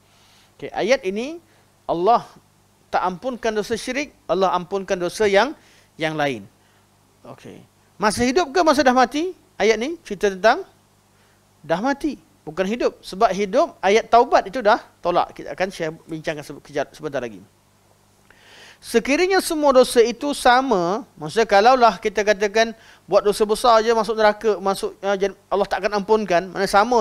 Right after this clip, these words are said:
ya syirik ke tak syirik, asalkan dosa besar saja. Sekiranya semua dosa itu sama, maka tidak ada faedahnya keampunan itu dikaitkan dengan kehendak Allah Subhanahu Wa Taala.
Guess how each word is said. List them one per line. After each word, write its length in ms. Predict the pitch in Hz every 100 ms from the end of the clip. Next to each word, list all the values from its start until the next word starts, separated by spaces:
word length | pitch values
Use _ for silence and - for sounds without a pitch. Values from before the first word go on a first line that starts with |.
| 175
ya 80 |
syirik 320 | 170 - 196 208
ke 80 |
tak 160 | 190 151
syirik, 400 | 190 185 208 - _ _ _
asalkan 320 | 147 180 170
dosa 160 | 170 180
besar 320 | 175 220 196
saja. 400 | 165 160 143 196 _ _ _ _ _ - - _
Sekiranya 400 | - 190 233 247
semua 240 | - 247 240
dosa 240 | 226 208
itu 160 | 180 180
sama, 320 | 185 202 262
maka 400 | 226 208 294 277
tidak 400 | 269 254 220 220
ada 320 | 226 269 277
faedahnya 800 | 240 220 226 294 254 214 202 254 - -
keampunan 720 | 233 220 208 262 294 285 220 _ _ _ 240
itu 480 | 240 190 - 262 302
dikaitkan 640 | 247 208 202 202 190 262
dengan 240 | 254 247
kehendak 320 | 226 240 247 -
Allah 240 | 208 190
Subhanahu 480 | - 170 175 160 156
Wa 40 | 139
Taala. 280 | 143 127